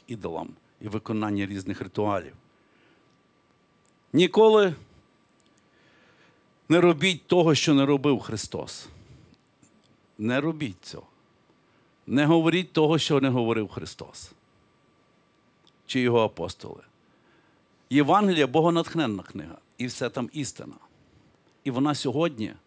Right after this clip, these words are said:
така ж сама істина, як була дві тисячі років назад. Читаємо далі, одинадцятий вірш.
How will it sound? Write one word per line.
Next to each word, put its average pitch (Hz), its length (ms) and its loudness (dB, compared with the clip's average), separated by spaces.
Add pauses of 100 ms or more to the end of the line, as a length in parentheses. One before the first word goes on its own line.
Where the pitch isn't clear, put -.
така 117 260 -12
ж - 80 -10
сама 139 260 -2
істина, 95 500 -12
як 110 140 -8
була 120 220 -2
дві 110 140 -6
тисячі - 420 -8
років 90 320 -6
назад. 85 300 -12 (520)
Читаємо 170 420 2
далі, 107 380 0
одинадцятий 135 600 -2
вірш. 104 380 -6